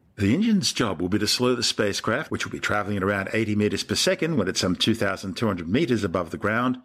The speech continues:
down to just three quarters of a meter per second when it's around twenty meters above the ground. While maintaining this rate of descent,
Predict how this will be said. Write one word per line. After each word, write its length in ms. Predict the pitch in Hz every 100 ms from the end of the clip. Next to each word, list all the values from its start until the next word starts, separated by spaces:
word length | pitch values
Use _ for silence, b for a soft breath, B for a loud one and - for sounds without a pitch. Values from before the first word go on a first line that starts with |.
| _
down 240 | 143 214
to 100 | 233
just 280 | 170 160 -
three 200 | - 165
quarters 480 | 120 - 185 254 117
of 60 | 104
a 80 |
meter 240 | 92 95 87
per 100 | -
second 480 | - 117 139 135 -
when 120 | 170
it's 140 | 170 143
around 260 | 151 160
twenty 300 | - 165 202
meters 320 | 226 107 92 82
above 280 | 95 87
the 60 | 85
ground. 460 | 98 90 85 80 - _ _ _ _ _
While 180 | 98 98
maintaining 540 | 98 90 104 98 95
this 160 | 85 101
rate 180 | 98
of 80 | 92
descent, 480 | - - 220 151